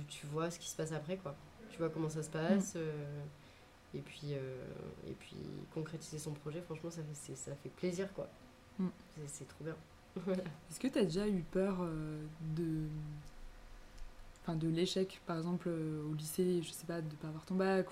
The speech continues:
Speaker 2: ou, ou, euh, ou par exemple quand tu t'es lancé dans ton projet Rollsy, euh, de te dire, « Attends, mais, euh, enfin,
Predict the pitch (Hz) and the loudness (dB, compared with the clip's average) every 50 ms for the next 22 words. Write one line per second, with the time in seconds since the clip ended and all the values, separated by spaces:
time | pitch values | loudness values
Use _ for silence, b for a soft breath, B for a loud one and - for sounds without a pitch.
0 | - 165 160 156 156 156 B B B B B B B B - 170 170 165 165 160 | -2 -2 0 0 0 -2 B B B B B B B B -2 0 2 4 4 4
1 | 160 160 156 160 156 156 156 156 - - - - 156 170 160 160 175 170 160 - | 4 4 4 2 2 0 0 -4 -6 -6 -4 -2 0 2 2 2 2 2 2 0
2 | 151 - - - 185 165 170 170 156 - 190 180 170 160 - 170 160 - - 170 | -2 -2 2 4 4 4 4 2 2 2 2 2 2 2 0 -2 -2 0 -2 -2
3 | 160 165 170 170 165 160 160 165 160 160 - 196 202 202 B B B B B B | 0 2 2 2 2 2 0 0 0 0 0 0 0 -2 B B B B B B
4 | B B - 175 170 165 156 160 156 160 160 156 165 185 180 165 160 160 185 185 | B B -2 0 0 2 2 0 0 0 0 2 2 2 2 2 0 0 0 0
5 | 180 170 160 160 156 156 156 151 151 151 - - 170 | 0 0 0 -2 -2 -2 -4 -4 -6 -8 -8 -6 -6